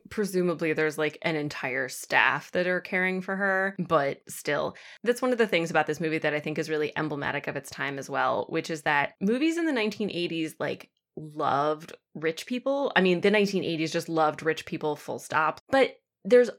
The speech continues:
also this weird tension where they're obsessed with wealth and obsessed with, like, showy demonstrations of wealth, but then also want to make rich people seem very silly and vapid. But it's clearly also, like, aspirational. Like, the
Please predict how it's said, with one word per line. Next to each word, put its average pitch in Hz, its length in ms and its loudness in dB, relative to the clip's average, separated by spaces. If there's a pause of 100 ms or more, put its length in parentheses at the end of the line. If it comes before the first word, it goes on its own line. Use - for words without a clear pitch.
also 247 320 0
this 320 180 -6
weird 202 480 -2
tension 180 640 -4
where 160 640 -2
they're 208 140 6
obsessed 226 440 -4
with 247 140 -2
wealth 135 500 -2
and 160 140 -2
obsessed - 440 -4
with, 160 160 -6
like, 143 140 -6
showy 160 460 0
demonstrations 147 760 -4
of 143 100 -8
wealth, 135 300 -2
but 180 140 0
then 180 260 0
also 160 340 0
want 190 140 0
to 185 60 0
make 170 160 -2
rich 147 240 -2
people 160 240 -4
seem 151 280 -6
very 143 240 -4
silly 147 560 -6
and 143 280 -8
vapid. 247 480 2 (600)
But 226 180 2
it's 240 160 -4
clearly 285 480 0
also, 185 280 4
like, 165 320 -2
aspirational. 151 880 -4
Like, 147 280 -4 (280)
the 220 280 -2